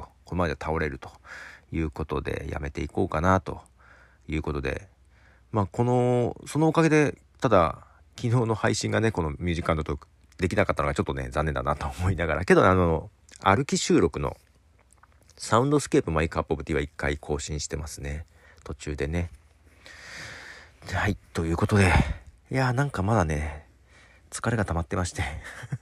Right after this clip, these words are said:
<laughs> まあ、ただ今後ちょっとまた新しいこともですね、始めようとしてて、第一発目としては八月六日、八月じゃない、なんで八月って言ったんだ、十月六日、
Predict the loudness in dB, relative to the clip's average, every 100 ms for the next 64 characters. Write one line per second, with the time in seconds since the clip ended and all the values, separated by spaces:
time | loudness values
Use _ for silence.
0 | -8 -8 -10 -12 -12 -16 _ -20 -20 -20
1 | _ _ _ -16 -14 -12 -12 -12 -6 2
2 | 6 6 6 6 6 6 6 4 4 2
3 | 4 4 4 4 2 2 2 0 -4 -4
4 | -4 -4 -10 _ -20 -20 _ -4 0 2
5 | 2 0 -2 0 0 0 -6 -14 -20 -20
6 | -20 -2 2 4 2 -2 -4 -6 _ _
7 | -2 0 -2 0 0 0 0 0 0 -2
8 | -4 -2 2 2 0 -2 0 0 2 0
9 | -2 -8 _ _ _ 0 0 0 2 4
10 | 4 4 2 0 0 0 0 -2 -6 -6
11 | -6 -2 0 2 2 2 0 0 -2 0
12 | 0 -2 0 0 0